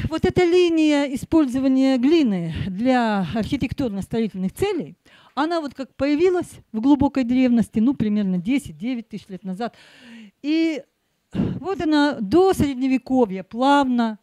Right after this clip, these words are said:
продолжалась, ну, развивалась, конечно, изменялась, обогащалась.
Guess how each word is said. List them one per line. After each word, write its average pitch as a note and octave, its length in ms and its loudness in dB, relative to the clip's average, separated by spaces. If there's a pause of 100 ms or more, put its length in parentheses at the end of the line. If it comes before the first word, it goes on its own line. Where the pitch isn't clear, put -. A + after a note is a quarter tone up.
(720)
продолжалась, G3+ 800 -4
ну, F#3 120 -10
развивалась, F3+ 680 -6
конечно, F#3+ 420 -8
изменялась, G3+ 640 -4
обогащалась. F3+ 760 -6